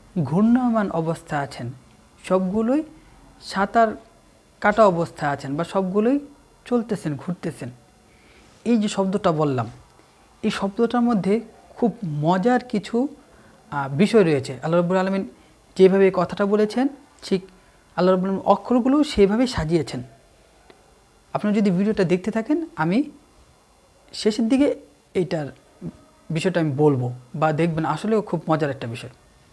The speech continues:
তা আপনারা জানেন যে চন্দ্র, সূর্য, গ্রহ, নক্ষত্র কোনোটাই স্থির নয়, সবগুলোই ঘুরছে,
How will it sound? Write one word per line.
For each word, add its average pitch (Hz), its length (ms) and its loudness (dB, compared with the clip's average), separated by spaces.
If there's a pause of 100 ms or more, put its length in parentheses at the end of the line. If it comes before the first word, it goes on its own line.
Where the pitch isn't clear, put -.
(720)
তা - 80 -6
আপনারা 202 240 0
জানেন 180 420 0
যে 156 240 -2 (960)
চন্দ্র, 226 440 2
সূর্য, 196 560 2 (120)
গ্রহ, 185 300 0
নক্ষত্র 185 720 -2 (400)
কোনোটাই 269 580 0 (120)
স্থির - 340 -8
নয়, 127 160 -6 (160)
সবগুলোই 220 680 0
ঘুরছে, 165 500 -4